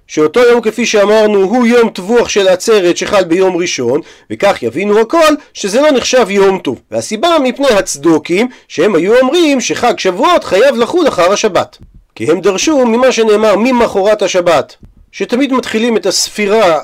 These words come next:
מתי יחול חג השבועות ביום ראשון בשבוע,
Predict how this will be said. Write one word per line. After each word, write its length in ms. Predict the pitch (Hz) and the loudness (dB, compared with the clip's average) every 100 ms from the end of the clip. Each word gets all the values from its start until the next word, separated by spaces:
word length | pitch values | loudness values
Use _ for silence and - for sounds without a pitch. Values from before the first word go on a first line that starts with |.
| - | -4
מתי 320 | 175 175 226 | -4 0 0
יחול 360 | 190 - 220 170 | 0 -2 -4 -2
חג 200 | 214 185 | -2 -2
השבועות 640 | 170 175 170 196 170 - | -2 -2 0 2 0 -2
ביום 320 | 196 214 202 | -2 0 0
ראשון 300 | 185 202 185 | -2 -2 -2
בשבוע, 580 | 165 175 139 135 131 | -2 -2 -4 -2 0